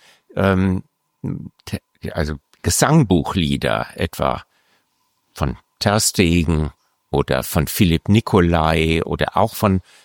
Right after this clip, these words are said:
äh, Paul Gerhardt, äh, als eine f-, mir irgendwie gemäße oder m-, meiner Form von Spiritualität gemäße Ausdrucksweise.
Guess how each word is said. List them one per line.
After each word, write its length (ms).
äh, 200
Paul 200
Gerhardt, 880
äh, 300
als 460
eine 360
f-, 240
mir 680
irgendwie 840
gemäße 880
oder 160
m-, 340
meiner 760
Form 460
von 260
Spiritualität 1160
gemäße 520
Ausdrucksweise. 1000